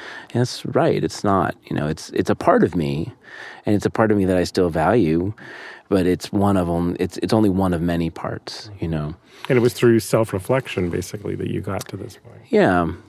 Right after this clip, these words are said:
Speaker 1: And, uh, you know, and these te-, you know, these teachers, I mean, teachers who would sort of
Speaker 2: allow.
Speaker 1: Allow-,
Speaker 2: Just get out, yeah.
Speaker 1: Yeah, and would also c-, kinda call you out in a, you know,
Speaker 2: Yeah,
Speaker 1: in,
Speaker 2: what
Speaker 1: in
Speaker 2: are
Speaker 1: a,
Speaker 2: you
Speaker 1: in
Speaker 2: doing? I
Speaker 1: a,
Speaker 2: like that. What are you doing?
Speaker 1: in a constructive kinda way.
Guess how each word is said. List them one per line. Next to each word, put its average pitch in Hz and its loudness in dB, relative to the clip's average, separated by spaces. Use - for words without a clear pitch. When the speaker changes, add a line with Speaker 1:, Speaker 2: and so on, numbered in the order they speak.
Speaker 1:
And, 196 6
uh, 135 0
you 156 6
know, 147 6
and 127 6
these 127 6
te-, - 0
you 120 6
know, 95 4
these 101 2
teachers, 85 0
I - -6
mean, 98 2
teachers 95 -2
who 98 2
would 92 4
sort 82 -2
of 82 -4
Speaker 2:
allow. 139 4
Speaker 1:
Allow-, 107 6
Speaker 2:
Just 120 0
get - 4
out, 131 4
yeah. 107 0
Speaker 1:
Yeah, 90 6
and 113 6
would 117 4
also 180 2
c-, - 0
kinda 139 2
call 127 2
you 110 6
out 131 4
in 90 0
a, 85 0
you 180 -4
know, 175 0
Speaker 2:
Yeah, 131 4
Speaker 1:
in, 107 2
Speaker 2:
what 101 2
Speaker 1:
in 107 6
Speaker 2:
are 107 8
Speaker 1:
a, 101 6
Speaker 2:
you - 4
Speaker 1:
in 113 4
Speaker 2:
doing? 113 6
I 104 6
Speaker 1:
a, 101 6
Speaker 2:
like 120 6
that. 104 0
What 117 4
are 107 2
you 104 2
doing? 95 0
Speaker 1:
in 117 6
a 107 4
constructive 104 0
kinda 78 -2
way. - -6